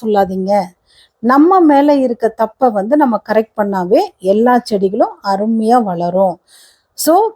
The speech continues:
கரெக்டானபடி உரங்கள் வந்து செடியினுடைய மண்ணு வேருக்கு கொடுக்கணும். அதே போல பூச்சி தாக்குதல்கள் வராம வாரம் ஒரு மருந்தை கண்டிப்பா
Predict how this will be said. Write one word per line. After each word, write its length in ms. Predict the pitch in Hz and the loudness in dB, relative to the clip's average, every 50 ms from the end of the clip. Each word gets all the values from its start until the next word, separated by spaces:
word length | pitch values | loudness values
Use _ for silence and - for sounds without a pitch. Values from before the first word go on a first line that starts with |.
| _ - | _ -2
கரெக்டானபடி 920 | 233 - 240 247 240 - 269 269 285 311 330 349 - - 269 233 302 370 415 - _ _ _ | 0 0 0 0 0 0 0 2 2 4 4 2 2 0 0 0 0 -2 -2 -6 _ _ _
உரங்கள் 500 | - 208 226 254 269 294 294 285 262 247 | -2 0 2 2 4 4 2 2 2 0
வந்து 360 | 214 208 208 214 277 339 330 _ - - | -2 -4 -4 -4 -4 -6 -6 _ -4 0
செடியினுடைய 800 | 240 226 220 262 262 262 247 233 214 190 190 202 202 226 277 370 440 381 - _ _ _ _ | 0 0 0 0 -2 -2 -2 -4 -4 -4 -2 0 2 2 2 2 0 -4 -10 _ _ _ _
மண்ணு 600 | 214 202 208 214 233 262 285 302 302 269 - - _ _ - 202 208 | -6 -2 0 2 4 4 6 6 4 4 0 -4 _ _ -14 -6 -2
வேருக்கு 480 | 240 277 311 349 349 320 - - 262 - - | 0 2 2 2 2 0 -2 -4 -6 -6 -6
கொடுக்கணும். 380 | 202 180 - 180 156 156 - _ _ _ _ _ _ _ _ _ _ _ _ _ _ _ _ _ _ _ _ _ _ | -6 -6 -6 -6 -8 -10 -10 _ _ _ _ _ _ _ _ _ _ _ _ _ _ _ _ _ _ _ _ _ _
அதே 320 | - 202 220 214 262 277 269 | -2 0 2 4 4 4 2
போல 440 | - - 220 226 269 359 466 - _ _ _ _ _ _ | 2 0 0 2 2 0 0 -2 _ _ _ _ _ _
பூச்சி 380 | - 320 370 392 381 - 349 302 | -2 0 0 0 2 0 -2 0
தாக்குதல்கள் 640 | - 269 247 240 254 233 226 220 214 208 208 202 | 0 0 0 0 0 0 0 2 2 2 0 0
வராம 500 | 190 190 190 190 208 220 226 226 240 294 - - - _ _ _ _ | 2 0 0 0 0 0 -2 0 0 0 -2 -2 -4 _ _ _ _
வாரம் 540 | - 190 208 208 220 247 277 285 302 269 254 | -6 -2 0 2 4 4 4 4 2 2 2
ஒரு 160 | 233 220 208 | 0 -2 -4
மருந்தை 420 | 202 202 196 196 202 220 247 349 - | -4 -4 -4 -4 -4 -4 -6 -6 -4
கண்டிப்பா 520 | - 214 196 202 214 208 226 220 - 254 | -4 -4 -4 -4 -4 -6 -4 -2 -2 -2